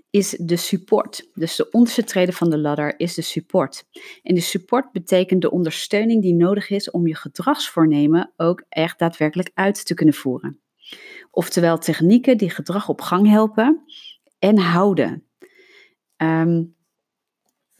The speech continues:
hij zegt ook, weet je, het, het is niet zozeer een leuk extraatje, maar wel een absolute noodzaak, want zonder deze tree gaat het vaak gewoon niet lukken.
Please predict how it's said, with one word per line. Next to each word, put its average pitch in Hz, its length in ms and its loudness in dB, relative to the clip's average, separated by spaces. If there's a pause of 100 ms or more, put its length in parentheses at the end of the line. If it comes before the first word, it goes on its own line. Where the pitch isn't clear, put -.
(400)
hij 180 100 2
zegt 269 300 0
ook, 170 100 0
weet 175 140 -2
je, 185 80 -2
het, - 140 -6
het - 160 -16
is 202 80 -10
niet 226 200 4
zozeer 202 340 2
een 180 80 2
leuk 170 180 2
extraatje, - 540 -4
maar 202 220 4
wel 185 160 2
een 170 80 -2
absolute 170 480 -4
noodzaak, 170 760 0
want 175 160 -6
zonder 214 300 0
deze 185 360 0
tree 175 420 0
gaat - 180 -8
het - 120 -14
vaak 202 240 -4
gewoon 175 200 -2
niet 156 140 0
lukken. 202 380 0